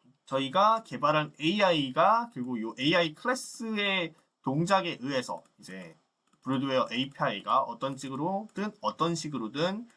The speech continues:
요 에이아이 모듈 개체를 다루고 있겠죠. 그러면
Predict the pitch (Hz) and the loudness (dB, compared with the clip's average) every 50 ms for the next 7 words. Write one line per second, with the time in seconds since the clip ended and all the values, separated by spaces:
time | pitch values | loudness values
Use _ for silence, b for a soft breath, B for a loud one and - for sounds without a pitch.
0 | B B _ - 117 110 - 127 139 151 160 151 139 120 107 117 127 127 143 143 | B B _ -10 -10 -6 -2 0 2 4 4 2 0 -2 -6 -6 -4 -4 -2 -2
1 | 139 135 131 131 123 113 - - 110 104 - - 143 127 98 85 92 127 - - | -2 -2 -2 -2 -4 -4 -6 -14 -14 -10 -8 -6 -4 -4 -6 -6 -12 -14 -16 -14
2 | - - - 190 190 240 - 202 190 196 - - - 156 151 - - 78 80 101 | -6 -4 -2 -2 -2 -2 -6 -6 -8 -10 -8 -6 -6 -6 -6 -6 -10 -8 -4 -2
3 | 135 - - b b b b b _ - - - - - 123 113 131 156 202 262 | -2 -4 -4 b b b b b _ -6 -6 -6 -6 -8 -6 -4 0 2 2 2
4 | 262 - | 2 -2